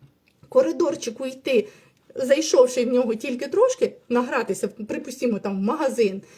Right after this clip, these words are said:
чи там в батьківство, там, е, в якісь духовні практики. Зайшла трошки, побула, по-, сподобалось,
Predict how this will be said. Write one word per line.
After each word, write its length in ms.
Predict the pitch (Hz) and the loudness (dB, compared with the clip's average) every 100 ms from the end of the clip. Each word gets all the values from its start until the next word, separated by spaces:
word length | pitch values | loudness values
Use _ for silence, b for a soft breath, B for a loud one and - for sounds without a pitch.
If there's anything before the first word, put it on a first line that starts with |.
| b | b
чи 120 | - | -8
там 180 | 233 220 | -4 -2
в 80 | 190 | -2
батьківство, 800 | 202 349 - 247 214 - 180 180 B B - | -2 -4 -4 -2 -2 -4 -8 -8 B B 0
там, 360 | 294 320 285 | 2 2 2
е, 440 | 247 226 202 196 190 | 0 0 -2 -2 -2
в 40 | 233 | -4
якісь 260 | 254 320 | 0 0
духовні 420 | 254 311 330 311 | 0 -4 -4 -4
практики. 600 | 247 269 262 254 - 214 - b b | -4 -4 -4 -6 -8 -10 -12 b b
Зайшла 360 | 262 403 523 523 | 0 0 2 0
трошки, 360 | 311 294 - | -2 -8 -12
побула, 540 | 240 262 381 440 330 254 b b b b - | -6 0 8 8 6 0 b b b b -6
по-, 180 | 269 | -4
сподобалось, 920 | 247 302 320 415 370 294 208 - - | -4 -4 4 4 4 2 2 2 -12